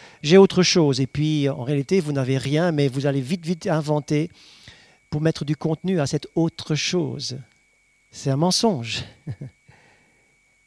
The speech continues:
Par contre, si, c'est un mensonge d'une certaine catégorie, on va dire.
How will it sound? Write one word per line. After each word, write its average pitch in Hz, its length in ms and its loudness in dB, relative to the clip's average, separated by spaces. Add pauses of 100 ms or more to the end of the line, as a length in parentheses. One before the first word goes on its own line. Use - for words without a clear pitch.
(260)
Par 151 140 2
contre, 285 340 6
si, 214 680 6
c'est 131 220 -6
un 147 60 2
mensonge 180 260 4
d'une 151 140 0
certaine 160 280 -2
catégorie, 196 540 2
on 180 60 4
va 131 160 0
dire. 151 160 -2